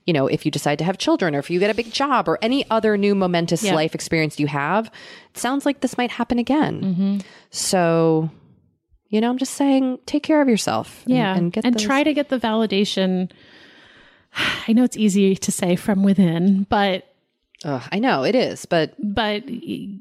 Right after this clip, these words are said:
Speaker 2: yeah, I mean, it sounds like you're not gonna get the validation you're looking for from, especially from your fiance's family. It sounds like not even from your family. And so it has to come from somewhere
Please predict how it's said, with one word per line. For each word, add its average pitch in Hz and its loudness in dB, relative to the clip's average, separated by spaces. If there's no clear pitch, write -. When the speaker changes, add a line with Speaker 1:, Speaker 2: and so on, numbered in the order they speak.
Speaker 2:
yeah, 196 2
I 196 -2
mean, 208 4
it 202 -4
sounds 208 0
like 202 -2
you're 196 2
not 208 0
gonna 214 0
get 196 -2
the 190 -6
validation 185 0
you're 185 0
looking 180 -4
for 180 -2
from, 180 -4
especially 240 -2
from 180 0
your 185 -2
fiance's 190 -2
family. 190 -2
It - -10
sounds 202 0
like 180 -6
not 175 0
even 170 -2
from 175 -6
your 180 0
family. 208 -6
And 196 -4
so 190 -2
it 190 -6
has - -14
to 220 -14
come - -12
from - -16
somewhere - -18